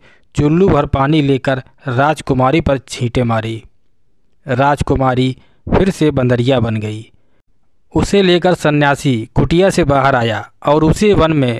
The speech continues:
स्वतंत्र विचरने को छोड़कर चला गया। उसके जाने के बाद बंदरिया को लेकर विक्रम कुटिया में आए और घड़े से पानी लेकर बंदरिया पर छींटे डाल दिए। बंदरिया फिर से आनिद्य सुंदरी बन गई।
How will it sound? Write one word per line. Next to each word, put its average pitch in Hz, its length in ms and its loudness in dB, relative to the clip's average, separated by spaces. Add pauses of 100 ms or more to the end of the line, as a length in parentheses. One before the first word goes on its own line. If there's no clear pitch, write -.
स्वतंत्र 185 460 -2
विचरने 151 460 0
को 143 180 -2
छोड़कर 143 480 -2
चला 120 260 -2
गया। 104 300 -10 (760)
उसके 135 400 0
जाने 143 360 2
के 143 160 0
बाद 131 400 0 (480)
बंदरिया 139 560 2
को 143 180 0
लेकर 135 360 2
विक्रम 135 420 -2
कुटिया 160 440 0
में 143 140 0
आए 131 320 0 (420)
और 135 180 0
घड़े 127 380 0
से 143 160 0
पानी 131 380 0
लेकर 127 380 0 (280)
बंदरिया 131 560 0
पर 143 140 0
छींटे 127 440 -4
डाल 113 240 -2
दिए। 107 240 -6 (760)
बंदरिया 127 600 0
फिर 135 220 -2
से 127 340 -2 (420)
आनिद्य 135 580 0 (500)
सुंदरी 135 480 0
बन 117 180 0
गई। 110 320 -6